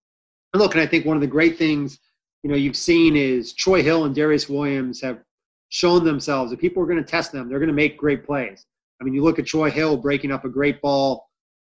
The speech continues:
you know, against the Bears, causing an interception. Darius Williams has gotten his hands on key plays, Giants, Eagles, you know, other games.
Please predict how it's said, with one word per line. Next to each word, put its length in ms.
you 100
know, 140
against 300
the 60
Bears, 420
causing 320
an 40
interception. 520
Darius 340
Williams 400
has 140
gotten 240
his 100
hands 280
on 240
key 240
plays, 480
Giants, 520
Eagles, 640
you 100
know, 200
other 260
games. 640